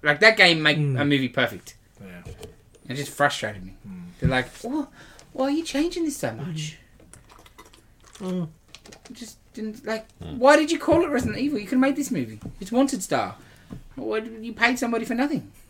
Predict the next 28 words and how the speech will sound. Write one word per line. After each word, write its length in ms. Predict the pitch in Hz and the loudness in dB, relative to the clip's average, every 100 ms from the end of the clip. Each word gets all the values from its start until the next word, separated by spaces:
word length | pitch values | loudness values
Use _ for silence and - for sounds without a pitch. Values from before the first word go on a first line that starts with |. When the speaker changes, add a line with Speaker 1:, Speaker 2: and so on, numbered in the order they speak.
| _ _ - | _ _ -4
Speaker 4:
Oh. 320 | 120 131 85 80 - - - | 2 2 0 -10 -20 -20 -14
Oh, 80 | 92 | -12
wait, 160 | 80 73 | -10 -12
no, 120 | 73 | -14
that's 280 | 76 - - | -14 -16 -20
not 100 | - - | -20 -20
a 40 | |
game. 100 | - - - - _ - _ _ - | -20 -20 -20 -20 _ -20 _ _ -16
Speaker 1:
That's 120 | 156 101 | -14 -12
a 20 | |
Speaker 3:
Don't, 80 | 101 | -4
Speaker 1:
terrible 260 | 156 117 | -4 -4
comic 240 | - 120 107 | -8 -12 -12
book. 100 | 98 | -16
Speaker 3:
don't 140 | 90 | -16
you 140 | 82 82 | -18 -20
dare. 120 | 85 82 80 - _ _ _ - | -20 -20 -20 -20 _ _ _ -10
No, 120 | 143 | -6
great 260 | 160 196 | 2 2
comic 200 | 160 165 | 2 -2
book. 200 | 117 104 - 190 | -2 -10 -8 0
Speaker 1:
Oh, 40 | |
Speaker 3:
Not 100 | 175 | 2
Speaker 1:
t-, 120 | 127 | 2
yes, 160 | 147 107 | 0 -2
Speaker 3:
movie. 40 | |
Speaker 1:
that's 140 | 104 | -8
true. 120 | - | -14